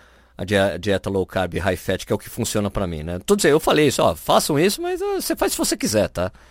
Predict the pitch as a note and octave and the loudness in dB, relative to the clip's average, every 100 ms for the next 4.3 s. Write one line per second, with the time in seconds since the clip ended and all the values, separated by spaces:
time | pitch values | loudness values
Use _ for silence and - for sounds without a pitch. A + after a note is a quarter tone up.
0 | _ A#2+ - D3+ C3+ D#3 D#3+ E3+ - - | _ -4 0 0 0 4 4 4 0 -12
1 | - - C3+ C3+ D#3 C#3+ C3+ B2+ C3 C3 | -20 -2 4 6 8 8 6 6 6 6
2 | A#2+ B2+ G#2+ F2+ B2 C3+ C#3 B2+ C3+ A2 | 6 4 2 0 0 0 0 -2 -2 -2
3 | A2 A2 A2+ - A#2 A2 - - - F#2+ | -2 0 -2 -2 -2 -2 -4 -8 -6 -6
4 | E2 D#2+ F2+ | -6 -8 -10